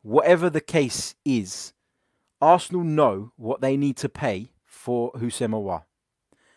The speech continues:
Arsenal also know what they need to pay for Thomas Partey. So if we end up with neither of these two players by the time the transfer window closes,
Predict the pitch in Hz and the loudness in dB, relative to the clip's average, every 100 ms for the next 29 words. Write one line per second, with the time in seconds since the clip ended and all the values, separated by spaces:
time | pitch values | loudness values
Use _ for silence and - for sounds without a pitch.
0 | _ _ 143 170 165 170 220 240 - 151 | _ _ 4 4 2 -2 -2 -4 0 0
1 | 117 98 117 _ _ _ 127 139 147 147 | 0 -4 -8 _ _ _ -2 2 2 2
2 | 139 - - 156 139 - 127 - 127 123 | -2 -4 -2 0 0 -2 -6 -2 0 -2
3 | - 147 147 - 87 - - - _ - | 4 6 6 4 -8 -10 -20 -20 _ -2
4 | 160 - 220 - 247 240 196 170 170 120 | 0 2 0 0 0 4 4 4 2 2
5 | 123 123 143 147 165 175 165 147 135 147 | -2 0 0 4 4 4 4 0 0 -2
6 | 120 - 135 - 135 107 - 110 107 - | -4 -6 -6 0 2 2 0 -2 -2 -2
7 | 131 127 113 - 123 - 117 113 113 110 | 0 0 -2 -2 -2 -4 -6 -4 -4 -6
8 | - 131 104 95 | -2 -2 -2 -10